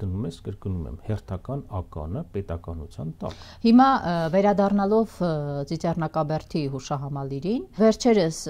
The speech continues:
Speaker 2: հարյուր վաթսուն ութը նաև հրապարակում ունեցավ, որ կրկին վերանորոգվում է, ը, թանգարանը, հուշահամալիրը, ը, անձրևաջրերի հետ կապված հարցեր են առաջացել, բայց, ը,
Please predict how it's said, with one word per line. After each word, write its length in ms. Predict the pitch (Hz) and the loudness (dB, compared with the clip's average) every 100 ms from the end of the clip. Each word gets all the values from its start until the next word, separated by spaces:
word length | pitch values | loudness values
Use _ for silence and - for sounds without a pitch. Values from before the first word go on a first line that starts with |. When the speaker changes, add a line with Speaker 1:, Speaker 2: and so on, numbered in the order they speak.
| 151 160 | -2 2
Speaker 2:
հարյուր 200 | 165 170 | 2 2
վաթսուն 340 | 165 - 180 | 0 0 -2
ութը 180 | 160 170 | -2 -4
նաև 300 | 151 139 - | -4 -6 -8
հրապարակում 640 | 147 - 147 143 - 151 147 | -10 -8 -6 -8 -8 -6 -6
ունեցավ, 500 | 147 151 262 240 170 | -6 -4 -2 0 0
որ 200 | 202 208 - | -2 -2 -6
կրկին 380 | 175 - 208 202 | -8 -2 0 2
վերանորոգվում 800 | 160 156 147 139 - - 160 143 | 0 -2 -4 -6 -10 -14 -12 -8
է, 140 | 147 220 277 262 - | -4 -4 -6 -12 -14
ը, 220 | - 156 139 | -6 -6 -6
թանգարանը, 800 | - 143 143 143 139 135 139 175 226 | -4 -4 -2 -4 -6 -8 -6 -4 -4
հուշահամալիրը, 920 | 180 143 143 139 143 139 156 202 202 202 | -4 -6 -6 -6 -6 -6 -6 -4 -2 -2
ը, 260 | 165 151 151 160 | -2 -4 -4 -2
անձրևաջրերի 720 | 156 156 151 147 143 143 139 139 | -2 -2 -4 -4 -4 -4 -6 -8
հետ 140 | - | -8
կապված 400 | 143 139 - 135 - | -10 -8 -8 -10 -10
հարցեր 320 | 139 - 143 | -10 -10 -8
են 80 | 135 143 | -8 -8
առաջացել, 480 | 143 151 214 359 311 | -10 -8 -8 -6 -2
բայց, 300 | 233 233 | 0 0
ը, 120 | - | -4